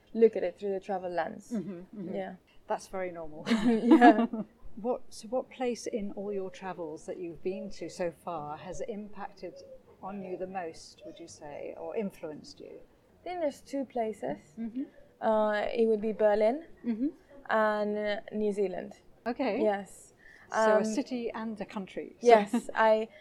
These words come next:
Speaker 1: I mean, I could say Wellington, but really I couldn't choose. Like, the whole country of New Zealand just
Speaker 2: Yeah.
Speaker 1: made me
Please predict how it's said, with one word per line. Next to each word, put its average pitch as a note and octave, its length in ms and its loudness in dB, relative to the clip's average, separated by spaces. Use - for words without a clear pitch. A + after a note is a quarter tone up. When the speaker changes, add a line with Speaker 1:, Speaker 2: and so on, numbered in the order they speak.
Speaker 1:
I A#3+ 60 -2
mean, B3+ 140 6
I D#4 80 4
could E4+ 180 0
say C#4+ 160 2
Wellington, A3 540 2
but F#3+ 180 0
really G#3 240 0
I F3+ 60 -2
couldn't G#3 320 -2
choose. G3 420 -6
Like, F#3+ 240 0
the G#3 140 2
whole G#3+ 260 -2
country G#3 320 -6
of F#3+ 80 -6
New F3+ 160 -8
Zealand F3+ 400 -4
just E3+ 260 -4
Speaker 2:
Yeah. D3+ 120 -14
Speaker 1:
made G3+ 260 4
me F#3 220 -6